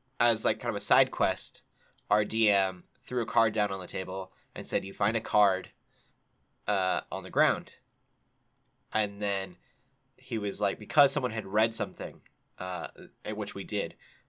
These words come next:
uh, they knew, and if they didn't know, he, we would have picked it up and saw it, um, that if you look at the card,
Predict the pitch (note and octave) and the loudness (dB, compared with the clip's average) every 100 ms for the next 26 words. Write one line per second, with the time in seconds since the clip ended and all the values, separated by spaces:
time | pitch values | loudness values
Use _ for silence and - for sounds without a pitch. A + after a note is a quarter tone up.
0 | - F#2 F2+ G2+ A#2+ A#2 A2+ A2+ G2 F#2+ | -8 -6 -6 0 0 0 0 0 0 -4
1 | - G2+ G#2+ A2 G#2 G2+ F#2+ G2 _ A2+ | -8 -4 -4 -4 -4 -6 -6 -10 _ -6
2 | G#2 G2 G#2 F#2 F#2 F2 E2+ - G2 F2 | -4 -4 -6 -6 -6 -6 -2 2 2 0
3 | - - _ - A2 G2 F2 C#2 A2 C3 | -6 -20 _ -4 0 0 -4 -6 -2 0
4 | F3+ D3 C3+ - - - G#2 F2+ | 2 0 0 -4 -14 0 2 2